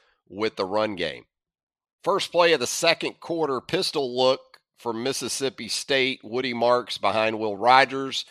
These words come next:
And Rogers gonna give it to him, and you get some good movement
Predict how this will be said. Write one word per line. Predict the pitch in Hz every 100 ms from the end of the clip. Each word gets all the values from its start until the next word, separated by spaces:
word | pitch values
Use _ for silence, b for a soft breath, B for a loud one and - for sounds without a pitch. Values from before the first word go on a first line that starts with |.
| b b b b b _
And | 113 120 120 120 98
Rogers | 127 165 240 -
gonna | 196 147
give | 104 185
it | 165 -
to | 139 120
him, | 117 123 -
and | 120 123 120
you | 113
get | 147 147
some | - 131 110 85
good | 127 151 160 131
movement | 131 147 147 135 123 117